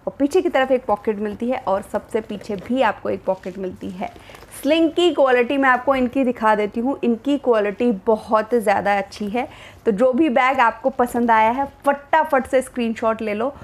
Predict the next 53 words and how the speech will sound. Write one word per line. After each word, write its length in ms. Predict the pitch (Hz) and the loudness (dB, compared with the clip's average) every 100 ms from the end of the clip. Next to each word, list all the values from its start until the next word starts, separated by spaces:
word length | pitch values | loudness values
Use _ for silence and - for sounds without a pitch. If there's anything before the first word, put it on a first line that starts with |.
| - - | -18 -2
और 100 | 220 | 2
मुझे 320 | 226 214 240 - | 2 2 0 -2
ईमेल 280 | 214 226 220 | -4 -4 -2
कर 160 | 214 | -4
दो। 120 | 196 240 | -2 -4
अगर 300 | - 180 - | -4 -4 -2
अवेलेबल 480 | 208 202 208 202 | -2 -2 -4 -4
होगा 260 | 214 208 233 | -4 -2 -2
तो 120 | 247 | -2
मैं 100 | 214 | -2
आपको 260 | 214 - 190 | -2 -4 -8
बता 300 | 196 220 269 | -2 2 2
दूँगी, 320 | 302 302 330 - - - - | 2 0 -2 -4 -20 -12 -6
फटाक 340 | 190 208 208 | 0 0 0
से 80 | 233 | -4
पेमेंट 340 | 220 220 226 | -2 -4 -4
करना, 220 | 233 254 254 | -4 -2 -2
आपके 280 | 247 - | -2 -8
लिए 100 | 208 | -10
कोरियर 380 | 202 202 208 208 | -8 -8 -6 -6
ये 140 | 214 226 | -4 -4
हो 160 | 214 | -6
जाएंगे। 420 | 185 - - - - - - - - | -4 -6 -6 -10 -14 -18 -20 -10 -2
और 80 | 202 | 0
हाँ, 240 | 202 - - - - | 0 -2 -6 -14 -4
अगर 160 | 202 | 2
आप 80 | 196 | 2
दिल्ली 240 | 196 233 269 | 0 0 0
एनसीआर 380 | 262 269 240 | 0 0 0
में 100 | 240 233 | 2 0
रहते 180 | 220 | 0
हो 40 | 240 | -2
तो 100 | - | -2
एक 260 | - 247 208 | 0 2 2
बैग 200 | 214 214 | 0 0
भी 80 | 240 | 0
मंगवा 320 | 240 214 208 | 0 2 2
सकते 260 | 220 214 302 | 0 -4 -4
हो। 100 | 277 - | -4 -8
अगर 180 | 202 190 | -4 -2
आप 120 | 208 - - | -4 -8 -4
दिल-, 160 | 233 202 165 | 0 0 0
दिल्ली 340 | 247 277 285 | 2 4 4
एनसीआर 440 | 285 269 302 277 233 | 4 2 2 0 2
से 80 | 247 | 0
बाहर 340 | 190 202 214 | 0 2 2
रहते 260 | 277 220 311 | 4 2 0
हो 80 | 294 - - - | -2 -4 -18 0
तो 60 | 214 | 2
यार 120 | 208 | 2
मिनिमम 500 | 233 269 285 277 294 | 2 2 2 4 2
दो 180 | 214 233 | 4 4
बैग 260 | 233 226 | 4 2